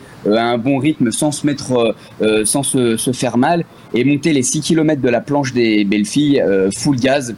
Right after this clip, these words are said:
pour vraiment, euh, euh, eh bien, choper les points du, du maillot à pois au sommet de cette, euh, au sommet de l'ascension.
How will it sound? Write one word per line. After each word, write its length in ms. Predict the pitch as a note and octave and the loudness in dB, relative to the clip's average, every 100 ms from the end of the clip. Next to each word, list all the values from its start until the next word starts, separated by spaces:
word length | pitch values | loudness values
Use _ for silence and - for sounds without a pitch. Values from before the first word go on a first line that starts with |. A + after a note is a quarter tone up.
| - | -6
pour 160 | A2+ | -6
vraiment, 500 | G#2 A#2+ C3 D3 C#3 | -2 0 2 2 2
euh, 80 | A2+ - - - | 0 -4 -18 -6
euh, 200 | G2 G2+ | -2 0
eh 100 | G2 | 0
bien, 180 | G#2+ B2 | 0 -2
choper 320 | B2 D3 A#2+ | -2 -4 -2
les 140 | C#3 B2 | 0 -2
points 240 | C3+ C#3+ | -2 -2
du, 440 | B2+ A#2 A2 G#2+ G2+ | 0 0 2 2 2
du 120 | A2+ | 2
maillot 300 | A2+ A#2+ A#2 | 2 2 2
à 80 | G#2+ | 0
pois 260 | - C#3 | 0 0
au 80 | A#2+ | 0
sommet 320 | - A#2+ B2+ | -2 0 0
de 140 | A#2 A2 | -2 -4
cette, 300 | A#2 G#2+ A2 | -4 -4 0
euh, 220 | G2+ G2 | 0 2
au 140 | A2 | 0
sommet 240 | A2 C3 C3+ | 0 0 2
de 60 | |
l'ascension. 580 | B2+ A#2+ A#2+ - C#3+ F3+ | 0 -2 -6 -2 -2 -2